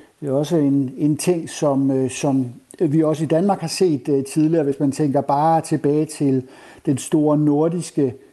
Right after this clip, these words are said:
øh, rockerkrig, som jo s-, fandt sted for en ti, tolv, fjorten år siden. Øh, der var der også historier,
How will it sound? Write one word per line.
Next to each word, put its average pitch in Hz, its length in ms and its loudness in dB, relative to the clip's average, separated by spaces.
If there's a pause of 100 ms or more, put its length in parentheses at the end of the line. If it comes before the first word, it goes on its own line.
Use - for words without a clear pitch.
(140)
øh, 135 300 -2
rockerkrig, 151 760 0
som 135 300 0
jo 131 180 0
s-, - 300 -14 (100)
fandt 143 180 0
sted 151 200 0
for 139 260 -2
en 127 100 -2
ti, 131 200 -6
tolv, 135 300 -4
fjorten 147 420 -2
år 127 160 0
siden. 139 420 0 (420)
Øh, 131 180 -2
der 151 60 0
var 156 120 2
der 147 80 0
også 151 300 0 (180)
historier, 160 500 0